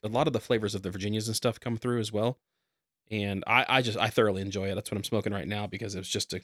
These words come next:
it's just a comforting blend. I feel like I could smoke this any time of the year.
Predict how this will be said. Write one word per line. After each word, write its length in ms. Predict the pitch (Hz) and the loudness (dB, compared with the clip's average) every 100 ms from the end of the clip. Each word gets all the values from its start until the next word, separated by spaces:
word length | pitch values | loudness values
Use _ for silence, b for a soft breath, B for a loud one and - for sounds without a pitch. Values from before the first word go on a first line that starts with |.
| _ _ | _ _
it's 100 | - | -6
just 160 | 135 127 | -2 -2
a 140 | 107 _ _ _ _ - | -4 _ _ _ _ -6
comforting 360 | 120 - 101 101 | -6 -2 -4 0
blend. 160 | 104 | 0
I 40 | 110 | 4
feel 120 | 180 | 2
like 100 | 113 | 2
I 20 | |
could 120 | - | -4
smoke 240 | - 113 107 | 0 0 0
this 120 | 98 | -2
any 160 | 107 | -2
time 180 | 101 104 | 0 -2
of 40 | 92 | -2
the 80 | 92 | -2
year. 340 | 95 98 | -2 -4